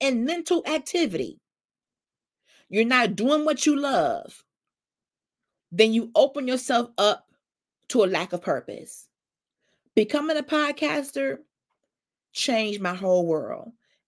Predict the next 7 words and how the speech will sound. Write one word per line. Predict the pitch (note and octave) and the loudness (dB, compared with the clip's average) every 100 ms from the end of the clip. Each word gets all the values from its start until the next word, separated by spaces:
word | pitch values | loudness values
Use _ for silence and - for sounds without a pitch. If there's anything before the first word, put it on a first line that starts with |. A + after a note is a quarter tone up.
| _ | _
As | - B3 D4 D4 | 0 4 4 2
a | A#3 | 0
child, | G#3+ - B3+ A3+ A3 F#3 | 0 -4 -2 -2 0 -2
I | F#3 F#3 | 0 -2
wanted | F3+ F#3+ G#3 G#3+ | -2 -4 -4 -6
to | - G3 | -4 -6
be | F3+ F3 E3 D#3 E3 G3+ | -4 -2 -2 -4 -10 -16